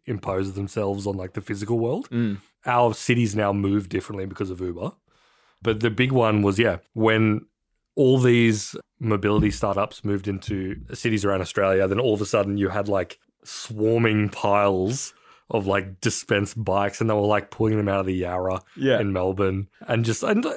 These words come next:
Speaker 1: they were literally everywhere. Like, it was
Speaker 2: Yeah.
Speaker 1: actually inconvenient to walk around inner Sydney. There'd be literal piles of mangled bikes.
Speaker 2: Yeah, there were, like, five startups at once seemed to launch within about a two-month period. I actually was always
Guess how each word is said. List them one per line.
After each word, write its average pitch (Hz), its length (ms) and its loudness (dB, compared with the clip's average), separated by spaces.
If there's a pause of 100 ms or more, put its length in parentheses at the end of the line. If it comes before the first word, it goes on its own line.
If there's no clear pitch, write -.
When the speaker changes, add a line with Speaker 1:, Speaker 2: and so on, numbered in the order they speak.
(120)
Speaker 1:
they 180 120 4
were 233 140 6
literally 226 400 8
everywhere. 123 340 6
Like, 104 140 4
it 123 40 2
was 127 100 4
Speaker 2:
Yeah. 117 120 2
Speaker 1:
actually 143 320 2
inconvenient 107 680 2 (320)
to - 100 0
walk 110 280 2
around 107 240 4
inner 110 200 4
Sydney. 101 460 0 (420)
There'd 117 120 2
be 110 120 0 (200)
literal 139 460 4
piles 107 600 4
of 107 80 2
mangled 104 480 0
bikes. 113 480 -4
Speaker 2:
Yeah, 131 140 4
there 117 100 4
were, 127 40 2
like, 131 200 0
five 127 560 2
startups 113 460 2
at 87 100 -4
once 95 320 -6
seemed 104 160 -4
to 107 80 -6
launch 101 320 -6
within 98 160 -2
about 92 320 -6
a 107 80 -10
two-month 101 440 -6
period. 95 440 -2 (360)
I 151 180 6
actually 143 500 6
was 110 180 4
always 101 440 2